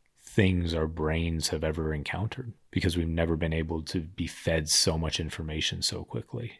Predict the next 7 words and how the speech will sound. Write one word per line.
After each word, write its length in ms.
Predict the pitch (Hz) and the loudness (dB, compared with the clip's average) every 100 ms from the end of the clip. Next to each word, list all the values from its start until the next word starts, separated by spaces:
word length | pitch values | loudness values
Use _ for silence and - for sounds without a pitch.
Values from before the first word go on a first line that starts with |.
| _ | _
And 280 | 95 76 - _ - | -2 -2 -6 _ -2
the 200 | 110 90 | 4 4
amount 500 | 80 78 78 80 78 | 4 0 0 0 -2
of 100 | 76 | 0
stimulus 680 | - - 104 90 80 78 - | 2 2 2 0 0 -2 -2
that 160 | 73 | -4
creates 720 | - - 78 78 76 - - | -6 -4 0 0 -2 -2 -4